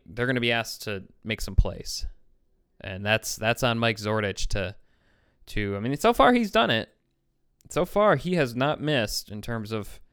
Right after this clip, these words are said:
putting cornerbacks out there who put up solid overall numbers. And then, yeah, lots of love for Chris Evans, Shane Majewski,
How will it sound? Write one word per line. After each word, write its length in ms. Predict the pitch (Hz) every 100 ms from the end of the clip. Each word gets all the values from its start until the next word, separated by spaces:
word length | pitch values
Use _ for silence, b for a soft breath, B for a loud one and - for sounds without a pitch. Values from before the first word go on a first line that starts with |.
| _ _ _ _
putting 280 | - 147 131
cornerbacks 520 | - 135 135 120 113
out 200 | 113 113
there 140 | 117 110
who 100 | 107
put 220 | - 123
up 200 | 110 -
solid 440 | - 104 117 113
overall 440 | 110 110 104 104 101
numbers. 600 | 120 110 95 98 - - _ _ _ _ _ _ _ _ _ _ _ _ _ _ _
And 160 | 110 107
then, 280 | 107 104
yeah, 160 | 104 104
lots 400 | 101 123 147 -
of 220 | 139 - _ _ _ _ _
love 300 | 135 131 120
for 100 | -
Chris 240 | - 107 139
Evans, 320 | 131 131 127
Shane 220 | 131 120
Majewski, 640 | 104 127 151 - 151 147